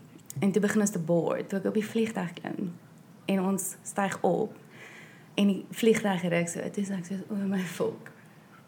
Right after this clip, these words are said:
Ek staan so op, nou is ek klaar ingestrek, maar ek wil opstaan om badkamer toe te gaan. En die, die air hostess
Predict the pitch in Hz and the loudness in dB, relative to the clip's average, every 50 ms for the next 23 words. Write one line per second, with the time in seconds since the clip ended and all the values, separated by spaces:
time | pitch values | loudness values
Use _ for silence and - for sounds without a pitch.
0 | - 202 202 - - - - 226 220 220 220 226 226 - - - - - 254 247 | -12 -12 -12 -10 -10 -6 -2 0 0 0 2 0 -2 -2 -4 -6 2 6 8 8
1 | 202 202 - - - - - - 202 202 208 208 240 240 - - 285 - - - | 8 8 4 -2 -10 -12 -4 0 2 4 4 4 2 -2 -2 0 0 0 2 2
2 | 214 220 220 190 - 208 196 196 202 208 202 208 208 214 208 214 - - 247 233 | 0 0 0 -2 -4 -4 -2 0 0 2 2 2 2 0 0 -2 0 -2 -2 0
3 | 240 - - - 226 214 208 196 - - 220 214 214 214 214 214 214 - - - | 0 -2 0 2 4 4 4 4 4 4 4 6 6 6 4 2 0 -4 -12 -16
4 | - - - - - - - - - - 208 202 208 208 - 247 240 240 233 226 | -16 -16 -16 -18 -18 -18 -20 -18 -4 2 4 4 4 4 4 4 6 6 8 6
5 | 220 220 - 170 - 175 - - - - - - - - 226 - - - - - | 6 4 2 0 0 -2 -2 -2 0 0 2 2 2 0 0 -2 -4 -10 -14 -14
6 | - - - - 247 254 233 - 233 226 220 220 214 - - - - 214 214 - | -14 -2 2 4 4 4 4 4 2 2 2 2 0 -4 -6 -4 -4 -2 0 4
7 | 233 247 254 247 220 190 180 180 185 185 - 208 180 | 6 6 8 8 8 8 6 6 6 4 2 0 0